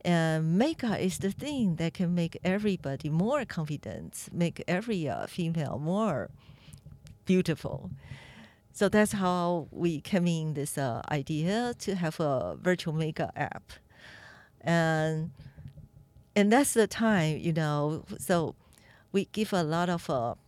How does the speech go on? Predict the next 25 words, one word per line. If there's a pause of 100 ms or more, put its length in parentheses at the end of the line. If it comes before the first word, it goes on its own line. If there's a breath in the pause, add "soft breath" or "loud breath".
(220)
colors
to
try
on
everybody's
face. (440 loud breath)
And (140)
this
is (400)
actually
A
R.
This
is (160)
augmented
reality
technology. (1300 loud breath)
But
actually, (300)
augmented
reality
technology (440 loud breath)
is
not
new.